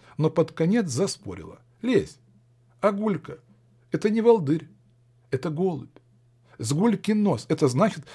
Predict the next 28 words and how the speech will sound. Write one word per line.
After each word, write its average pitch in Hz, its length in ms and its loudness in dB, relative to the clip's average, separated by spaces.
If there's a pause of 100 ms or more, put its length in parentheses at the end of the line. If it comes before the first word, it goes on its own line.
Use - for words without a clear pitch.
с 123 100 -2
голубиной 196 560 6
нос. 196 400 0 (1000)
Чего 240 260 4
тут 202 300 0
обидного? 135 640 0 (200)
Голубь, 190 440 2 (440)
птица - 380 -8
симпатичная". 165 800 -10 (320)
"Откуда 156 360 4
ты 120 140 -4
взяла?" 85 340 -10 (340)
"Я 131 160 2
же 110 140 -4
сам 185 260 0
в 165 40 -8
словаре 139 380 0
читал". - 400 -18 (360)
"И 143 80 -2
я 104 240 -2
в - 60 -8
словаре. 175 460 -6 (760)
У 147 80 2
нас 185 280 2
есть 165 280 0
словарь 135 480 0
русского 160 460 -4
языка, 135 460 -6